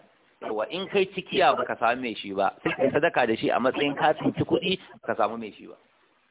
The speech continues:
Ka fahimta? Amma ka biye wai aljani yana kawo maka kuɗi ko wani abu. Yana, yana, yana son ɓad da kai ne. Zai wa ya kawo maka kuma, amma yana son ya ɓad da kai ne. Don aljani zai iya shiga irin ta mutum ya je ya dako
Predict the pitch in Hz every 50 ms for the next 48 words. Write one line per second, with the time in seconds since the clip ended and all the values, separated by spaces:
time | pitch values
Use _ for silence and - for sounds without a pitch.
0 | _ - - - - 135 131 143 147 147 139 127 - - _ _ - - - -
1 | 123 127 143 165 170 170 170 147 135 160 165 156 147 151 101 135 131 113 131 131
2 | 135 139 143 143 139 127 113 - 123 120 120 127 - - - 113 110 - 107 113
3 | 101 104 120 117 117 123 123 98 104 90 92 92 - - - - - _ _ _
4 | _ _ _ - - - 107 110 131 147 147 135 131 139 147 147 139 143 147 143
5 | 127 120 - - - 110 110 107 - - - - 95 92 92 98 92 - - -
6 | - 233 208 170 175 165 151 - - 143 147 147 143 143 131 113 110 113 113 110
7 | 117 131 143 156 147 135 113 - 135 123 117 104 - 147 127 110 110 107 - 104
8 | 104 98 92 92 123 165 165 147 147 143 151 151 151 165 160 - 139 151 143 143
9 | 135 127 - - - _ _ - - 127 120 117 135 139 113 165 151 139 127 -
10 | 156 151 143 123 - 147 143 135 117 110 107 139 147 139 127 120 107 - 147 -
11 | - 160 160 156